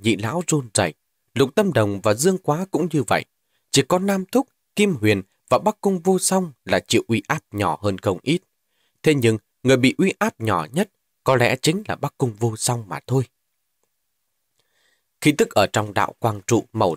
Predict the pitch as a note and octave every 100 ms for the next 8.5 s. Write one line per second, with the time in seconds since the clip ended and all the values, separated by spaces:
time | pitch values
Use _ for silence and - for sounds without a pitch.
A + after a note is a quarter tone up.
0 | - A#2+ F3+ - C3+ - _ - G3 G3+
1 | D3 - A#2+ A3 A3 A#2+ E2 E2+ G2 F#2
2 | - F#3+ F#3+ G2+ - B2+ A#3 - G#2+ -
3 | - A#2 F2+ F2+ E2+ F#2+ D2+ - C3+ -
4 | _ _ _ _ _ - G#3 C#3+ A#2 A#2
5 | A#3 F#3 A2 - F#3+ G#3 E3 A2 - -
6 | G#3 D#3 A2 - - F#3 C#3+ G3 G3 -
7 | _ _ - C3 G3 - F#3 C3+ E2+ E2+
8 | D#2+ D#2 A#2+ F3+ G2+